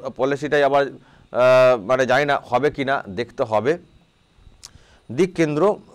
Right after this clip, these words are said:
কাজটা অন্তত, অন্তত ঠিক হোক, সেটা কিন্তু আমরা চাই, কিন্তু মনে আমাদের প্রশ্ন থেকেই যাচ্ছে যে আদৌ কাজটা হবে তো। দর্শক, কি বলবেন? আবার যে টাকা ছাড়ছে কেন্দ্র,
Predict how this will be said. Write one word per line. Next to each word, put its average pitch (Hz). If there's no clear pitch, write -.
কাজটা 139
অন্তত, 143
অন্তত 131
ঠিক 156
হোক, 175
সেটা 123
কিন্তু 117
আমরা 104
চাই, 87
কিন্তু 170
মনে 143
আমাদের 170
প্রশ্ন 135
থেকেই 127
যাচ্ছে 101
যে 104
আদৌ 104
কাজটা 95
হবে -
তো। -
দর্শক, 190
কি 220
বলবেন? 175
আবার 160
যে 175
টাকা 156
ছাড়ছে 151
কেন্দ্র, 151